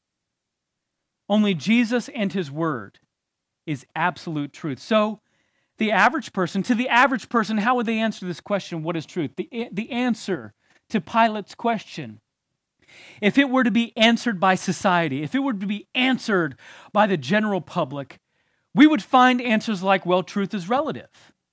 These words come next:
"Well, there are no absolutes." "Well, it's,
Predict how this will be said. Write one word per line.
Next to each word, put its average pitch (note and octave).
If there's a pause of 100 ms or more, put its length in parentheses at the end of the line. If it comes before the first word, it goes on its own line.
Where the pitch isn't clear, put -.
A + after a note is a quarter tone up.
(760)
"Well, D4+
there C#4
are E4
no D4
absolutes." F#3+
"Well, D#4 (580)
it's, -